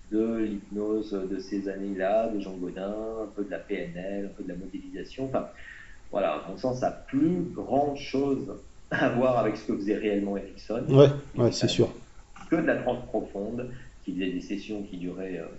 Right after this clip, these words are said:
Speaker 1: énormément de temps. Et, euh, et comme je le disais, tu vois, en préambule, c'est toujours important quand un hypno ou un mouvement ou une technique t'intéresse, d'aller chercher la source.
Speaker 2: Ouais.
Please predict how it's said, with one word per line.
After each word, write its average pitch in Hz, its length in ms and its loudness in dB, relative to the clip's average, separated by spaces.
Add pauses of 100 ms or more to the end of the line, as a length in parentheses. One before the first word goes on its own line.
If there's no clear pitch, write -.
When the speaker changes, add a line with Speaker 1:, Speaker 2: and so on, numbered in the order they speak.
(180)
Speaker 1:
énormément 107 520 0
de 90 100 -6 (120)
temps. 113 240 -4 (640)
Et, 131 280 6
euh, 107 720 2 (240)
et 147 120 0
comme 143 240 2
je 123 100 0
le 135 80 6
disais, 131 460 2
tu - 80 -6
vois, 110 540 2
en 92 120 -10
préambule, 113 720 0
c'est - 240 -10 (120)
toujours 151 380 2
important 117 800 0 (340)
quand 117 380 0 (600)
un 160 140 4
hypno 131 720 4
ou 104 140 0
un 101 60 0
mouvement 123 760 2
ou 110 80 0
une 101 100 -4
technique 143 420 -2
t'intéresse, 113 640 0
d'aller 90 160 -2
chercher - 320 -8
la - 40 -8
source. - 1080 -8
Speaker 2:
Ouais. - 60 -8